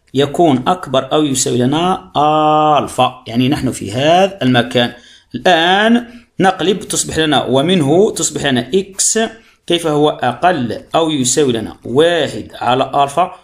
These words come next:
وهذا بطبعه يجب أن يكون أكبر تمامًا من ماذا؟ من الصفر. الآن بعدها ماذا ينتج أبنائي؟ يصبح لنا ها هو الجدول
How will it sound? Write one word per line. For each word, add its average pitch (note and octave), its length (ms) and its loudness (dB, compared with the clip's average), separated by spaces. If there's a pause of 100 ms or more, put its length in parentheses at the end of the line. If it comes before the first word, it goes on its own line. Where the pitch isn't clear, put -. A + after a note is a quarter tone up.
(220)
وهذا C3 440 2
بطبعه B2 360 -4
يجب C3 360 -2
أن A2 100 -6
يكون F3+ 440 -4
أكبر D3+ 520 -2 (280)
تمامًا F3 840 2
من B2+ 160 0
ماذا؟ C#3+ 420 0 (220)
من C#3 220 2 (600)
الصفر. C3+ 600 -2 (360)
الآن A3+ 580 0
بعدها F3 320 0
ماذا F#3 200 2
ينتج D3+ 340 0
أبنائي؟ F3 400 0
يصبح D3 340 -4
لنا B2+ 260 -2
ها F3 140 4
هو D#3 440 -4
الجدول F#2 420 -4